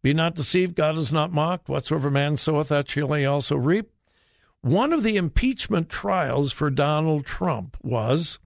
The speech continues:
a phone call to Ukraine. Remember that? That's what the whole impeachment was about. Donald Trump made a phone call. He talked to the president of Ukraine.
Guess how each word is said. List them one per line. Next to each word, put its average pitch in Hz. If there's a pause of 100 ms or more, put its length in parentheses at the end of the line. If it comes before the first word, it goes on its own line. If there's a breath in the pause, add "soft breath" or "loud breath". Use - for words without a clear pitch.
(680)
a 156
phone 277
call - (1600)
to 175
Ukraine. 143 (180)
Remember 196
that? 254 (840)
That's 214
what 226
the 175
whole 226
impeachment 190
was 135
about. 120 (280)
Donald 135
Trump 135
made 127
a 117
phone 113
call. 87 (480)
He 139
talked 143
to 131
the 127
president 110
of 95
Ukraine. 92